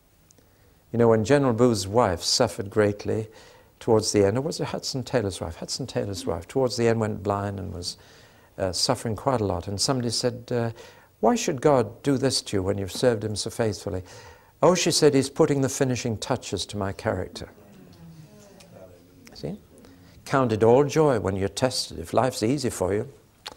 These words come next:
don't rejoice. But when you're tested, moved up a grade, God's setting you an examination, and he wants you to pass, and he will test you to pass you, to move you up.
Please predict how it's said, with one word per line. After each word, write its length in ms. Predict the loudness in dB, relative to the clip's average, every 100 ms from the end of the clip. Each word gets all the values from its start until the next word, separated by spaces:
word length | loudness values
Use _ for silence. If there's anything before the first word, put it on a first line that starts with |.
| -20 -20 -20 _ _ _ _ _ _
don't 220 | 0 2
rejoice. 500 | 0 -6 -8 -6 -8 -8 -16 -20 _ _ _ -20 -20 -20 -20 -20 -20 _ _ -8
But 160 | -4
when 160 | 0 2
you're 120 | 4
tested, 680 | 2 0 2 4 2 -2 -6 -20 _
moved 320 | 4 6 6
up 160 | 4 2
a 60 | 0
grade, 500 | 2 2 0 -10 -2
God's 340 | 2 2 0 -6 _ _ -2
setting 400 | 4 4 4 2
you 100 | 2
an 100 | 0
examination, 640 | 0 -2 -2 -4 -6 -8 -10 -14 -4
and 140 | 0
he 100 | 4
wants 260 | 4 2 2
you 60 | 0
to 80 |
pass, 640 | -2 0 0 0 -2 -4 -6 _ _ -20 -20 _
and 100 | -2
he 60 | 0
will 100 | -2
test 460 | 2 4 4 2
you 60 | 0
to 120 | -2
pass 420 | 0 2 4 4
you, 140 | 2 -4 -12 -16 -16 -18 -20 -20 -20 -8
to 80 | 0
move 300 | 6 6 8
you 140 | 6
up. 300 | 4 2 -6